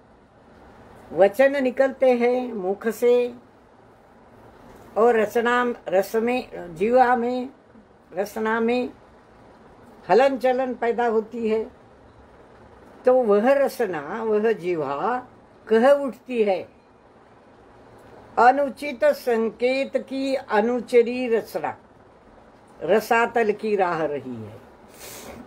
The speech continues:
जो रसना, जो जीभा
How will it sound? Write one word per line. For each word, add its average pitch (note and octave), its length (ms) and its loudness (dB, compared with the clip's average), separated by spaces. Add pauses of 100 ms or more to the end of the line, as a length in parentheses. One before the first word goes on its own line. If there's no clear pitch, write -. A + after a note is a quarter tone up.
(960)
जो D#3+ 360 4
रसना, D#3 640 -4
जो F#3 380 0
जीभा C3+ 680 -6